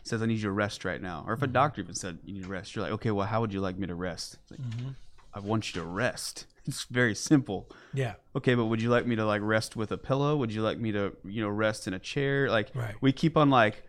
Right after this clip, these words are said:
Speaker 1: trying to put these conditions on it, and, and God's just like, "I want you to rest. <clears throat> Like,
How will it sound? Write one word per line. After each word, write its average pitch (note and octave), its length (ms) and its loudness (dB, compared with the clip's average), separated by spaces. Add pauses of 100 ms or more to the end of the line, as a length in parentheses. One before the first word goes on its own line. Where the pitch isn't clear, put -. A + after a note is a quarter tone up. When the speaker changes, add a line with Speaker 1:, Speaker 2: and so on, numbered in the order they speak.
(120)
Speaker 1:
trying C3+ 240 6
to A#2+ 60 4
put C3+ 180 2
these B2+ 160 4
conditions A#2 540 2
on G2+ 160 2
it, G2 200 -4
and, G#2+ 320 -2
and A2 200 -2
God's G#2+ 240 0
just G2 200 -6
like, F#2 140 -4 (140)
"I F2+ 80 -4
want A2+ 340 -2
you D#3 60 -6
to B2+ 100 -6
rest. G#2+ 600 -4
<clears throat> F3 440 -4
Like, F#2 280 -6